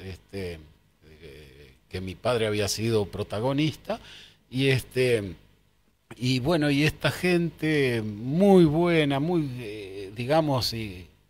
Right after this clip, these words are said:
este, se retiraron y con mucho sacrificio esa madre que fallecida hace muy pocos meses, este, crió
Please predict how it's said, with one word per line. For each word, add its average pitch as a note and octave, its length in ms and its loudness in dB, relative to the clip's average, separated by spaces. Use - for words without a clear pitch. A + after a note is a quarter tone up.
este, G#2+ 480 -2
se - 200 -2
retiraron D3 640 2
y D#3 60 2
con D#3 220 0
mucho G#3 280 0
sacrificio D#3 880 -2
esa C#3 280 -2
madre D3+ 420 -2
que B2+ 140 -8
fallecida E3 520 -4
hace D3+ 140 -4
muy D#3 160 -4
pocos C#3+ 420 -10
meses, A#2 460 -14
este, A2+ 680 -4
crió C3+ 520 0